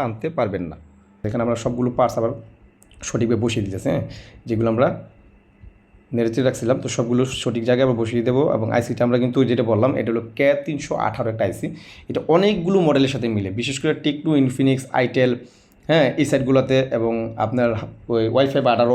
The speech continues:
অনেকগুলো মডেলে কিন্তু এই আইসিটা আছে। তো এই আইসিটা দেখেন, ওই মডেলের আইসিটা আর এই মডেল আইসিটা ডায়াগ্রাম সেম to সেম ডায়াগ্রাম বিদায় এই আইসিটা আমরা কে তিনশো আঠারো আইসি দিয়ে কিন্তু আমরা কাজটা করতে পারবো। হুম, তো এই আইসিটা দেখেন, Infinix,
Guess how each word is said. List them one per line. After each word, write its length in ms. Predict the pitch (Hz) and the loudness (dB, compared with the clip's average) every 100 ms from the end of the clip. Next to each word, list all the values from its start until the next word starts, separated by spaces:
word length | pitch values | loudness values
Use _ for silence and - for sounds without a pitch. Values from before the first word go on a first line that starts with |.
| 151 | 4
অনেকগুলো 260 | 220 240 202 | 2 0 2
মডেলে 200 | 151 135 | 2 2
কিন্তু 160 | 123 | 2
এই 80 | 120 113 | 2 0
আইসিটা 240 | 104 107 92 | 0 -4 -4
আছে। 120 | - 170 - - - | -4 -10 -10 -20 -10
তো 40 | 175 165 | 0 4
এই 60 | 175 | 4
আইসিটা 260 | 175 180 170 | 4 0 2
দেখেন, 220 | 160 143 - | 2 0 2
ওই 120 | 165 175 | 4 4
মডেলের 300 | 170 165 170 170 | 4 6 6 4
আইসিটা 320 | 170 156 175 185 | 2 2 4 4
আর 60 | 131 | 4
এই 40 | 139 | 4
মডেল 160 | 160 151 | 2 2
আইসিটা 260 | 147 156 156 | 2 2 0
ডায়াগ্রাম 420 | 131 156 160 165 165 - | 2 2 2 0 -2 -2
সেম 160 | 165 170 | 0 0
to 80 | 180 | -2
সেম 240 | - 160 151 | -4 -2 2
ডায়াগ্রাম 280 | 151 143 143 147 | 2 4 0 2
বিদায় 220 | 135 139 139 | 2 0 0
এই 60 | 143 143 135 | -2 0 -4
আইসিটা 240 | 131 123 | -4 -2
আমরা 160 | 120 123 | 0 -2
কে 180 | 117 135 | -2 -4
তিনশো 240 | 139 160 127 | -2 0 0
আঠারো 180 | 120 | 2
আইসি 160 | 123 120 | -2 -2
দিয়ে 140 | 117 120 | -4 -4
কিন্তু 160 | 113 113 | -4 -4
আমরা 100 | 110 | -2
কাজটা 260 | 110 - 190 - - _ 175 | -2 0 -2 -4 -20 _ -2
করতে 180 | 170 127 | 0 0
পারবো। 180 | 110 82 - - _ _ - | -2 -4 -14 -20 _ _ -4
হুম, 180 | 185 135 92 - - - _ | 0 0 -2 -8 -20 -20 _
তো 80 | 120 120 117 156 | -2 -2 0 2
এই 80 | 160 170 | 6 6
আইসিটা 340 | 165 160 160 | 4 4 4
দেখেন, 260 | 151 147 156 147 | 4 2 0 0
Infinix, 280 | 135 147 | 0 0